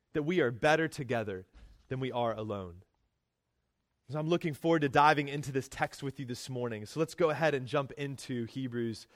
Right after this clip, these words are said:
thirteen. And may God bless the preaching of His Word. As we get into Hebrews thirteen, and, and really if we read through the whole rest of the chapter, it can seem like, uh, the author is just kind of throwing a bunch of disconnected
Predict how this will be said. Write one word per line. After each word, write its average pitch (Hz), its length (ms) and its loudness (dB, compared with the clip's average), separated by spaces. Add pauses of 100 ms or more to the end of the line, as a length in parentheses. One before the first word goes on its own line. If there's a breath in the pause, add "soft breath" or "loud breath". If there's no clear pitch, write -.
(180)
thirteen. 110 680 -8 (460)
And 120 80 -10
may 127 80 -4
God 127 300 2
bless 127 280 -2
the - 80 -6
preaching 127 400 -8
of 110 80 -6
His 104 140 -10
Word. 107 400 0 (1120 loud breath)
As 165 160 4
we 202 80 4
get 202 180 10
into 202 260 6
Hebrews 196 420 2
thirteen, 185 720 2 (340 loud breath)
and, 185 100 6
and 185 160 6
really 214 200 12
if - 100 6
we 190 80 2
read 185 260 10
through 208 120 0
the 175 100 6
whole 185 160 4
rest 190 240 6
of 175 40 -2
the 151 80 0
chapter, 190 480 2
it 170 100 2
can 170 160 0
seem 247 460 0
like, 160 340 8 (320 loud breath)
uh, 170 180 6
the 165 140 6
author 190 340 8
is 175 140 4
just 208 160 -2
kind 214 160 6
of - 80 2
throwing 185 380 6
a 165 40 2
bunch 175 320 6
of 139 220 0
disconnected 180 1000 4